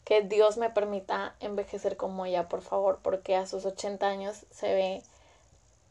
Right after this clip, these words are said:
increíble. O sea, ya quisiera yo ahorita, a mi edad, verme como se ve ella de increíble. Y Lily Tomlin,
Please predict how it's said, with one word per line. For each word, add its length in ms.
increíble. 880
O 140
sea, 120
ya 140
quisiera 320
yo 160
ahorita, 520
a 40
mi 140
edad, 240
verme 280
como 340
se 180
ve 120
ella 220
de 60
increíble. 520
Y 600
Lily 260
Tomlin, 540